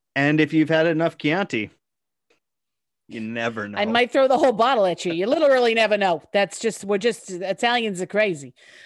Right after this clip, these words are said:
Speaker 2: Um, but yeah, so we're dying to answer some questions. We think that this is a very fun, we've, we've definitely gotten questions in the past,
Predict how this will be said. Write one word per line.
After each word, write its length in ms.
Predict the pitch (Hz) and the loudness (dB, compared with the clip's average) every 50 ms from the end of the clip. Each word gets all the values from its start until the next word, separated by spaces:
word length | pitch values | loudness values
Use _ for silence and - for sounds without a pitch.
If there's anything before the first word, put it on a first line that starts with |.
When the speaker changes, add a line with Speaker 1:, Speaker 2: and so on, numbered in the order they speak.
| - - | -14 -6
Speaker 2:
Um, 500 | 208 208 208 202 196 190 190 185 175 170 - - | -4 -2 0 0 0 -2 -2 -4 -8 -10 -4 -2
but 120 | 277 320 | 0 2
yeah, 160 | 370 349 233 | 2 2 0
so 180 | 185 - 262 240 | 0 -2 -2 -2
we're 140 | 240 240 233 | 0 -2 -2
dying 360 | 214 269 254 294 320 339 349 | 0 0 0 0 -2 -4 -4
to 60 | 320 | -4
answer 280 | 311 277 269 240 262 254 | -4 -4 -4 -6 -6 -8
some 160 | - 262 240 | -8 -10 -8
questions. 360 | 208 240 214 202 - 226 202 | -6 -6 -6 -6 -8 -10 -10
We 120 | 202 202 190 | -10 -10 -10
think 180 | 202 214 208 | -10 -12 -12
that 140 | 196 202 180 | -14 -14 -12
this 180 | 196 202 175 190 | -10 -10 -10 -10
is 100 | 190 185 | -10 -10
a 60 | 185 | -8
very 240 | 180 185 180 180 180 | -6 -4 -4 -4 -6
fun, 260 | 175 - 185 180 175 | -6 -6 -8 -6 -6
we've, 220 | 175 175 170 165 | -6 -6 -6 -8
we've 260 | 170 143 165 170 165 151 | -8 -10 -10 -10 -6 -4
definitely 380 | - 220 220 226 247 233 220 | -2 -2 -2 -2 -6 -6 -4
gotten 240 | 208 208 202 190 190 | -2 -2 -2 -4 -4
questions 340 | - 214 196 185 208 202 180 | -6 -6 -6 -6 -8 -10 -10
in 100 | 185 185 | -10 -10
the 40 | 180 | -8
past, 440 | - 185 175 175 175 175 - - | -6 -4 -4 -4 -4 -6 -10 -16